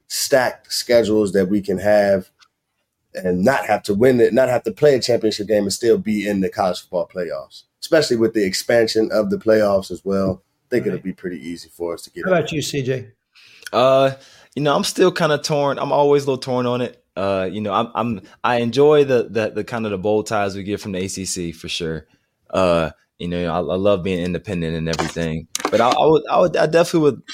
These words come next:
Speaker 3: I definitely think I would like to just be in the, be in the conference. Uh, I always would like to be in, I always thought I, we should be in the Big Ten.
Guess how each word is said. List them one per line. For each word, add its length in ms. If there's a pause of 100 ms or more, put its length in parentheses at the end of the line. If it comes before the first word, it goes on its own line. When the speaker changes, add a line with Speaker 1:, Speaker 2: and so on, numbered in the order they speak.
Speaker 3:
I 80
definitely 280
think 180
I 80
would 140
like 220
to 60
just 240
be 140
in 100
the, 200 (460)
be 120
in 80
the 80
conference. 560
Uh, 380 (360)
I 80
always 300
would 180
like 180
to 60
be 100
in, 120
I 40
always 260
thought 160
I, 40
we 180
should 140
be 80
in 60
the 60
Big 220
Ten. 280